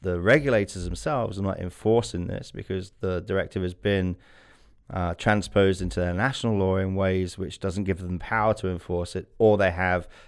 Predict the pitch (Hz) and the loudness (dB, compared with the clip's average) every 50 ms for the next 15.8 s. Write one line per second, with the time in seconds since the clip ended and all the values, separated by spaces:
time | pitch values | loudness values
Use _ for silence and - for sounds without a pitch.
0 | - - - 101 92 104 - - - 101 92 - - 87 87 - - 85 85 92 | -14 -6 0 2 2 2 2 0 0 -4 -2 0 0 0 0 0 -4 -6 -4 -4
1 | 95 95 78 - - - 87 87 87 - - 87 82 85 - - - 95 95 90 | -4 -4 -4 -6 -8 -8 -8 -8 -8 -8 -8 -6 -6 -6 -6 -8 -8 -6 -6 -6
2 | 92 90 90 - - - 90 90 - - 92 92 92 - - - - _ - - | -6 -8 -10 -10 -6 -6 -6 -6 -6 -8 -8 -8 -8 -8 -12 -18 -20 _ -8 -2
3 | - 104 104 107 95 - - 90 90 - - 90 90 90 90 - 90 90 87 - | 2 2 2 2 0 -2 -4 -6 -6 -6 -6 -8 -8 -8 -8 -8 -10 -10 -10 -8
4 | 92 90 90 90 87 92 90 90 92 92 - 87 82 92 - - - - - - | -6 -4 -2 -2 -2 -2 -2 -4 -6 -6 -6 -8 -8 -8 -10 -12 -18 -20 -20 -8
5 | - 87 87 87 87 82 85 90 92 98 101 87 92 90 95 98 101 95 92 90 | -2 2 4 4 4 4 2 0 -2 -6 -6 -6 -4 -2 0 2 2 2 2 0
6 | 87 85 - - 95 - - 95 90 87 90 92 87 - 90 90 87 - 90 85 | -2 -4 -4 -6 -6 -2 -2 -2 -2 0 -2 -6 -6 -4 -4 -4 -4 -4 -6 -6
7 | - - - - 92 92 - - 92 90 87 85 - 90 87 87 82 - - 92 | -8 -8 -4 -4 -4 -2 -2 -4 -4 -2 -2 -2 -2 -2 -2 -4 -4 -6 -8 -10
8 | 85 87 - - 104 95 98 104 - - - - - 92 85 - - - 87 80 | -10 -8 -6 -2 0 2 0 0 -2 -6 -10 -4 -4 -4 -4 -4 -6 -4 -4 -4
9 | 92 107 - - - - - - - - - - 110 107 110 113 113 113 113 110 | -4 -6 -8 -14 -20 -20 -20 -20 -20 -16 -4 2 6 8 8 10 10 8 8 8
10 | 107 110 110 113 - - - - - 131 127 127 127 123 113 - - 110 120 - | 6 6 4 2 0 -2 0 6 8 10 10 12 10 8 6 2 -4 -8 -8 -8
11 | - - 139 139 135 135 123 120 143 143 139 123 104 - 127 104 - - 113 131 | -8 -4 2 2 4 4 6 6 6 6 6 4 4 2 0 -2 0 4 6 6
12 | 139 135 - 110 107 104 101 101 95 - - 107 107 104 104 98 92 104 104 101 | 6 6 4 0 0 2 2 0 -2 -2 -2 0 0 0 0 -2 -2 0 0 0
13 | 98 95 92 87 - - 185 202 190 - - 117 110 101 - 113 104 98 101 101 | 0 -2 -4 -4 -2 0 2 2 2 2 -2 -6 -8 -6 -4 -4 -2 -2 0 0
14 | 101 92 95 - - 92 92 90 98 107 117 123 110 92 92 87 - - 87 113 | -2 -2 -2 -2 -2 -4 -4 -4 -2 0 0 0 0 0 -2 -4 -6 -4 -2 0
15 | 107 101 95 - - - 185 170 135 113 - - _ - - | 0 0 -2 -4 -4 0 2 2 2 0 -4 -8 _ -20 -20